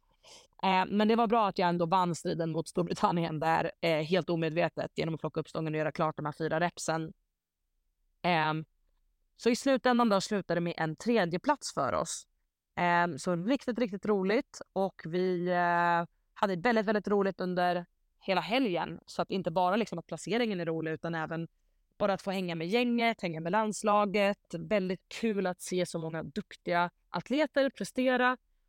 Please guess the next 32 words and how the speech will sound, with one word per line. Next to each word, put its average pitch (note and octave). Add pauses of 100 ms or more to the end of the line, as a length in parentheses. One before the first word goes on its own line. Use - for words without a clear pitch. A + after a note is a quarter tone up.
(460)
Och, -
eh, F#3
jag G3
vill F3+
också G#3
passa G3+
på -
att F#3
säga F3+
stort F3+
grattis F#3+
till F3+
Camilla F3+
Salomonsson E3+
Hellman A#3+
som G3+
placerade F#3+
sig -
på F#3
en F#3+
tredje F#3+
plats -
och - (580)
Viktor A3+
Ljungdahl G#3+
som G3
placerade F#3+
sig F#3+
på F#3
en F#3
tredje F#3
plats. -